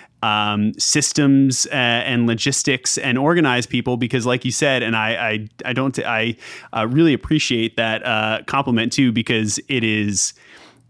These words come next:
far and away not the way, um,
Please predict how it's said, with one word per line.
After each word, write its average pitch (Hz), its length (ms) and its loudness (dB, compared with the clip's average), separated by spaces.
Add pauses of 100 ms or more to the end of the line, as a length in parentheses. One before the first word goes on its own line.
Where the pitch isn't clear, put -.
(240)
far 170 340 4
and 143 80 4
away 131 300 4
not 120 340 2
the 135 100 2
way, 113 680 0
um, 101 800 -4